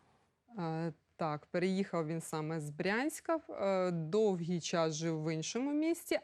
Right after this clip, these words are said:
а, ну, звичайно, на, е, в Липках не могли, на території Липок не мог, не міг з'явитися,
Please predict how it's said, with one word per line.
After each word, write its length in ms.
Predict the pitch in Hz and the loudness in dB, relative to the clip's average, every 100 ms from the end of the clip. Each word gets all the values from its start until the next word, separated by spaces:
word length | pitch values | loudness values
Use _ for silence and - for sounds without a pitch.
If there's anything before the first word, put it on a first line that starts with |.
| - | 0
а, 220 | 190 190 - - - | 2 2 -2 -18 -8
ну, 100 | 196 | -2
звичайно, 440 | 190 202 269 254 202 | -2 0 2 4 4
на, 300 | 202 196 190 | 4 4 2
е, 1040 | - - - - - 170 170 175 175 175 | -2 -14 -20 -20 -10 0 2 4 4 4
в 100 | 175 | 4
Липках 400 | 214 247 - 190 | 4 4 0 2
не 80 | 202 | 2
могли, 220 | 202 214 | 4 4
на 560 | 185 190 165 160 180 175 | 4 4 2 2 0 2
території 360 | 185 180 185 | 2 2 4
Липок 240 | 185 180 196 | 2 0 0
не 60 | |
мог, 120 | 180 | 2
не 180 | 202 190 | 2 4
міг 180 | 202 226 | 6 6
з'явитися, 840 | 180 185 165 196 180 175 185 170 | 4 2 2 2 2 0 2 2